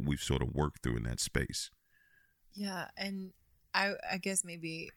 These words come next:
Speaker 2: for other people listening, how would you encourage somebody to be that emotional safety for somebody? Like, I don't really know <laughs> how I was like that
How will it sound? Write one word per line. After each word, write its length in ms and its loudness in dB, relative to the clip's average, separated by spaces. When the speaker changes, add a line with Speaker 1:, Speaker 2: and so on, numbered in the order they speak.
Speaker 2:
for 220 -4
other 180 -2
people 280 -4
listening, 520 -8
how 340 0
would 280 2
you 540 -4
encourage 400 -2
somebody 440 -4
to 80 -8
be 260 -4
that 180 -8
emotional 480 -10
safety 380 -10
for 160 -14
somebody? 560 -10
Like, 240 -12
I 140 4
don't 180 -2
really 220 -4
know 420 0
<laughs> 400 -2
how 160 4
I 140 2
was 280 -2
like 260 -8
that 180 -6